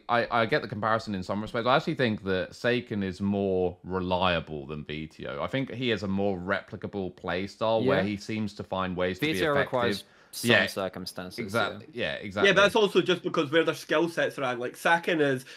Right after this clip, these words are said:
Speaker 3: extremely strong, like, learning fundamentals, good understanding of, like, push and pull of lane, and using jungle for, like, extended
Speaker 1: But
Speaker 3: back
Speaker 1: Seiken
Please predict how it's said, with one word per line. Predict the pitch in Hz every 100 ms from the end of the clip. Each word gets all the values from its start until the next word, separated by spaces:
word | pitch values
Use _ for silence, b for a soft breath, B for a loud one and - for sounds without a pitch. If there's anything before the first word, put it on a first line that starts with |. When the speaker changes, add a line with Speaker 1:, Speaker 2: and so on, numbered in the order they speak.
| B 147
Speaker 3:
extremely | 143 - 175 165
strong, | 147 - 156 151
like, | 135 135
learning | 156 170 170
fundamentals, | 170 156 151 156 151 147 151 147 135
good | 160 160
understanding | 151 - 151 147 143
of, | 131
like, | 131 113
push | 175 170
and | 151
pull | 139 156 139
of | 139
lane, | 151 151 147 302 B
and | 139 135 143
using | 165 160 139
jungle | 151 156 147
for, | 143 131 -
like, | 135 131
extended | 135 - 156 139
Speaker 1:
But | 135
Speaker 3:
back | 143
Speaker 1:
Seiken | 160